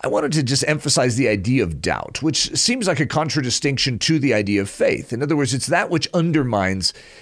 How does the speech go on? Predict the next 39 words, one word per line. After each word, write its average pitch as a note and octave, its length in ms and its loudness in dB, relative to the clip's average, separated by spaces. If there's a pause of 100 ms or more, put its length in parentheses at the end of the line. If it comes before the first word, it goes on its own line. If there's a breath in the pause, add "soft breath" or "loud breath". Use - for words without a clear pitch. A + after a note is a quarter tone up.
the B2 100 -2
clarity A#2+ 640 0
of E2+ 140 -2
faith. - 480 -2 (280 loud breath)
And C#3+ 200 -2
to D#3 100 2
doubt B2 560 0
is D#3 280 2
to C#3+ 440 2
move C#3+ 480 2
in D3+ 100 -4
the C#3 120 0
opposite D3+ 440 0
direction C3+ 440 0
that B2+ 120 -6
faith A2 300 0
moves D#3+ 340 -2
us. - 120 -4
So F#3+ 180 0
it F3+ 80 -2
is G#3 240 0
a C#3+ 240 2 (220 loud breath)
counter D#3 500 2
type A2+ 320 0
of G2 160 -2
work A#2+ 460 0
to F#3 260 2
it. - 140 -6 (260 loud breath)
So - 180 0
this E3 200 2
screen, B2 360 -2
if G#2+ 120 -2
you're G#2+ 80 2
seeing B2+ 240 0
the G#2+ 80 -2
video, G#2 300 2
says G#2 220 -2
putting D3+ 400 -2
doubt A#2 440 0